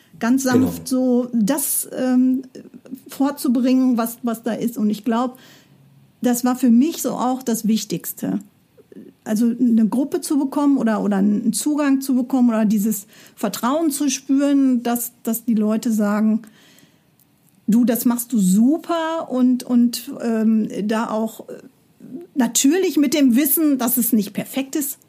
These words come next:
Speaker 1: haben wir ja letztes Mal schon besprochen, perfekt gibt es quasi ja nicht, weil es geht immer weiter nach oben, immer, immer, immer weiter. Aber für diesen Moment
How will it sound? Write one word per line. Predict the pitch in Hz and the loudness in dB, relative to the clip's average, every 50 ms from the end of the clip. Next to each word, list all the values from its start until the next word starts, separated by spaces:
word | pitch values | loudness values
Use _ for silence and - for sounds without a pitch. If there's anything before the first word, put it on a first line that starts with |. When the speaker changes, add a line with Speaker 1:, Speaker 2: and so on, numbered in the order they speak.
| _ - | _ -8
Speaker 1:
haben | 262 - 196 233 233 | -4 0 2 2 2
wir | 208 | 2
ja | 208 202 | 0 -2
letztes | 196 240 240 - - 277 | -2 -4 -4 -2 -2 0
Mal | 262 254 | 0 0
schon | 262 - 262 254 | 0 0 0 0
besprochen, | 247 247 - - 247 247 262 269 247 254 | 0 -2 -2 -2 -2 -2 0 2 0 0
perfekt | 240 220 269 - - - - _ - _ - | 0 -2 -4 -6 -6 -10 -12 _ -20 _ -2
gibt | - 240 - - - - - | -2 -2 -2 -4 -10 -12 -12
es | 269 - - - | -10 -10 -12 -10
quasi | - - 247 247 254 247 220 254 | -6 -4 -2 0 2 2 4 4
ja | 247 240 247 247 | 4 2 2 2
nicht, | 247 247 254 269 277 269 - 247 | 2 4 4 2 0 0 -2 -4
weil | 202 196 | -4 -4
es | 202 - - | -4 -4 -6
geht | 185 180 | -8 -6
immer | - 254 247 269 277 277 262 | -2 0 2 2 2 2 2
weiter | 262 262 262 254 254 254 | 2 0 0 0 0 0
nach | 254 254 247 | 0 0 -2
oben, | - 254 247 247 240 233 | -2 0 2 2 2 4
immer, | 226 240 247 254 240 | 4 4 2 2 0
immer, | - 233 226 233 247 | 0 0 0 2 2
immer | 247 240 254 247 247 | 2 2 2 2 0
weiter. | 233 233 247 240 254 240 247 - - - - - - - - - - - - - _ _ - | 0 -2 -2 0 0 -2 -2 -4 -8 -18 -20 -20 -20 -20 -20 -20 -20 -20 -20 -20 _ _ -2
Aber | 262 269 277 277 | 0 0 0 0
für | 269 302 285 | 0 2 2
diesen | 240 302 349 330 359 349 | 2 2 2 0 0 0
Moment | 330 330 302 269 247 247 269 330 359 - | 0 2 2 2 4 2 2 0 0 -4